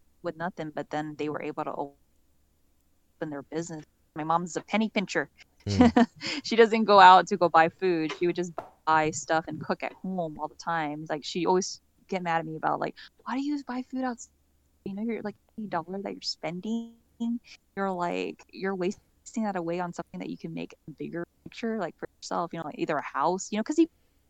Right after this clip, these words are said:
Speaker 1: even owning properties, let's say that, let's say that you buy, like, a fixer-upper home, right?
Speaker 2: Mm-hmm.
Speaker 1: You could totally fix it up with your own hard labor and then sell it back for later. That's also a moneymaker too, as well, you know?
Speaker 2: Hmm.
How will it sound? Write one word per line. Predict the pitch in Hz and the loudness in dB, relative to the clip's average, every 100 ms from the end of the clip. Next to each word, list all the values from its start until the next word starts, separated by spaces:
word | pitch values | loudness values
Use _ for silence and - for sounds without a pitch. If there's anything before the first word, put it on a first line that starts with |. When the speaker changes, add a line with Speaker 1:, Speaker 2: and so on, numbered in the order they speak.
| _ - 370 262 | _ -14 -12 -4
Speaker 1:
even | 240 - | -6 0
owning | 220 233 190 | 0 0 -2
properties, | - 160 - 143 - - | -2 -2 -2 -10 -10 -10
let's | 196 | -8
say | 165 | -6
that, | - - _ - | -8 -10 _ -18
let's | - | -8
say | 196 | -4
that | 165 | -4
you | 165 | -2
buy, | 151 151 | -2 -4
like, | - | -6
a | - | -8
fixer-upper | 165 - - - - | -8 -8 -8 -8 -8
home, | - 151 | -8 -6
right? | - 87 - | -4 -4 -2
Speaker 2:
Mm-hmm. | 107 92 | -2 -2
Speaker 1:
You | 190 | 0
could | 240 | -2
totally | - 196 175 | 0 0 0
fix | - 165 - _ - | -2 -6 -10 _ -6
it | 165 | -4
up | 151 - | -4 -4
with | 170 - | -4 -2
your | 160 | -4
own | 156 | -2
hard | 180 160 165 | 0 0 2
labor | 170 147 139 151 | -2 -2 -4 -4
and | 165 | -6
then | 165 | -6
sell | - 170 | -4 -4
it | 165 | -2
back | 160 - | -2 -4
for | - | -6
later. | - 165 165 - | -4 -2 -2 0
That's | 156 185 330 | 2 4 2
also | 254 175 | 0 -4
a | |
moneymaker | 156 180 160 135 - - | -6 -6 -6 -8 -10 -14
too, | - 160 | -8 -6
as | 131 170 | -6 -4
well, | 185 156 | -2 -2
you | 151 | -4
know? | 165 233 - | -4 -6 -4
Speaker 2:
Hmm. | 117 | -4